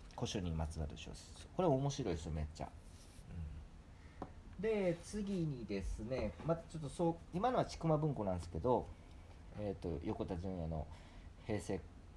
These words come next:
平成古書記談っていうのはね、えっと、またちょっと草原文庫、推理文庫に行きます。横溝す-、えっと、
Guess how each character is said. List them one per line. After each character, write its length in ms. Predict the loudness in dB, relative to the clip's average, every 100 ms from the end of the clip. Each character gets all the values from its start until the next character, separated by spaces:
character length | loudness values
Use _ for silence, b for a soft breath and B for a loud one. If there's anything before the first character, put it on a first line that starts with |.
| -14 -2
平 180 | 0 0
成 360 | 0 2 0 -2
古 180 | -4 -2
書 120 | -4
記 160 | 0 2
談 140 | 2
っ 20 | 2
て 140 | -4
い 60 | -4
う 60 |
の 80 | -2
は 60 | 0
ね、 140 | -2 -4 B B B B B B -16 -16 -16 -14 -6
え 200 | -2 -2
っ 40 | -2
と、 100 | -6 -8 -6 -2
ま 100 | 0
た 120 | 0
ち 120 | -4
ょ 20 |
っ 20 |
と 60 | -4
草 180 | 4 4
原 120 | 4
文 220 | 4 2
庫、 160 | 0 -4 -8 -12
推 220 | 0 2
理 100 | 4
文 180 | 2 0
庫 120 | 0
に 80 | -2
行 60 | -2
き 60 |
ま 120 | -4
す。 160 | -4 -8 B B B B B 4
横 240 | 6 8
溝 220 | 6 6 2
す-、 260 | 0 -10 -14 -16 -16 -12 -2
え 160 | 0 0
っ 40 |
と、 420 | 2 2 2 0